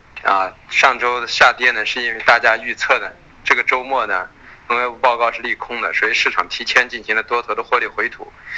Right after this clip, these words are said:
那么现在已经达到了相对的低区了。那么这几天我们说了，就可能会在这反弹调整、反弹调整的一个震荡。那么等待报告，报告如果出来是利空，那么可能就跟上次一样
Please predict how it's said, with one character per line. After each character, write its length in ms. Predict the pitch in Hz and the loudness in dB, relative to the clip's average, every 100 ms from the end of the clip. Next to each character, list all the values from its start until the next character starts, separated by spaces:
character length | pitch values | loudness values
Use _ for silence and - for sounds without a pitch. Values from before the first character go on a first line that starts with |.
| - - - | -10 -10 -2
那 60 | |
么 80 | 135 | -2
现 220 | 131 160 | 4 2
在 100 | 139 | 2
已 60 | 117 | -2
经 160 | 123 123 | -2 4
达 160 | 110 | 4
到 80 | 131 | 4
了 80 | 120 | 0
相 240 | - 143 | 2 2
对 120 | 143 135 | 2 -2
的 100 | 110 | -2
低 200 | 127 127 | -10 -4
区 220 | - 131 | 0 2
了。 180 | 113 - | 0 -4
那 80 | 107 | -8
么 80 | 110 | -2
这 160 | 135 | 0
几 100 | 117 | 0
天 180 | - 113 | 0 0
我 80 | 98 | 0
们 100 | 104 | -4
说 180 | - 113 | -2 0
了， 120 | 98 | -2
就 160 | - 113 | -4 -8
可 180 | - 104 | -6 -6
能 140 | 113 | -2
会 100 | 123 | 0
在 140 | 117 | 0
这 120 | 113 117 | 0 0
反 260 | - 95 - | 2 2 2
弹 420 | 107 98 113 120 - - - | 0 2 2 -2 -12 -18 -10
调 240 | - 110 123 | 2 2 2
整、 200 | 101 92 | -2 2
反 180 | 104 98 | 0 4
弹 180 | 104 123 | 0 2
调 180 | 120 | 2
整 140 | 120 101 | 2 -4
的 80 | 95 | -2
一 80 | |
个 60 | 113 | -2
震 220 | - 110 | 0 2
荡。 200 | 113 101 - - - - - | 4 2 0 -18 -16 -16 -4
那 60 | 131 | -2
么 120 | 127 | -2
等 240 | 123 104 107 | -2 0 4
待 260 | 127 123 | 4 2
报 220 | - 127 | 2 2
告， 180 | 123 107 | 4 2
报 200 | - 143 | 4 2
告 180 | 139 135 | 4 0
如 160 | 117 135 | 0 -4
果 100 | 127 | -4
出 160 | - | 2
来 120 | 139 | 2
是 100 | 123 | 2
利 160 | 127 120 | 0 0
空， 300 | - 123 123 | -2 -8 -2
那 100 | 120 | -2
么 120 | 107 | -2
可 180 | - 95 | -6 -6
能 140 | 98 110 | -6 -6
就 100 | 107 | -4
跟 160 | 110 | 0
上 220 | - 123 104 | 4 4 2
次 140 | 107 | -12
一 140 | 104 | -2
样 200 | 117 92 | 2 2